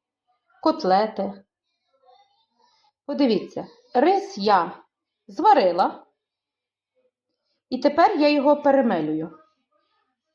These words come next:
Бачите, а далі ми будемо молоти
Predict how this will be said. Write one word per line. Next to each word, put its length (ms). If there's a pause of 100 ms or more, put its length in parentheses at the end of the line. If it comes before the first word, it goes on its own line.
(1040)
Бачите, 500
а 20
далі 300
ми 120
будемо 420
молоти 720